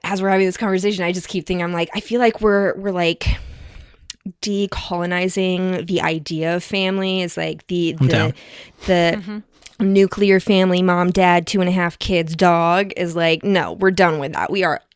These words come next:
Speaker 1: absolutely done with that. We are going
Speaker 3: Everybody's
Speaker 1: the Toretto
Speaker 3: cousins,
Speaker 1: family.
Speaker 3: everybody's brothers, everybody's sisters. <laughs>
Speaker 1: Family. Family.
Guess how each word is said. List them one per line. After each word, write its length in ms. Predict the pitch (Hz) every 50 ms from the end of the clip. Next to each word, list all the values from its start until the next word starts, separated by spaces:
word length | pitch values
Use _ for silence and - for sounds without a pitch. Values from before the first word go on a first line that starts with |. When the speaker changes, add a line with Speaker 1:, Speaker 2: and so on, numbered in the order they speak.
| _ -
Speaker 1:
absolutely 920 | - 180 180 175 160 165 - - - 190 175 190 196 180 165 - 165 165
done 220 | 147 - - 113 107
with 140 | 95 - -
that. 220 | - 110 107 -
We 140 | 175 165 165
are 100 | 165 160
going 420 | 165 165 160 160 160 156 156 156 - - - _ _ _ _ -
Speaker 3:
Everybody's 580 | - 254 269 277 254 240 247 226 190 196 - -
Speaker 1:
the 60 | -
Toretto 280 | 480 277 254 233 233 294 - 285
Speaker 3:
cousins, 200 | 277 277 277 247
Speaker 1:
family. 140 | 302 - 277 262
Speaker 3:
everybody's 460 | 254 262 214 247 240 240 233 214 208
brothers, 680 | 190 180 220 220 226 226 254 247 240 233 233 233 233 226
everybody's 420 | 226 208 220 226 214 202 214 208
sisters. 920 | - - 254 247 - - - 240 226 220 214 208 208 208 202 196 208 233 -
<laughs> 160 | 285 330 320
Speaker 1:
Family. 680 | 330 302 269 240 214 185 175 170 160 143 - - - - - - - - - - 294 277 220 - - - - - - - - - - - - - - _
Family. 760 | - - - 226 202 175 165 170 147 127 101 - 82 - -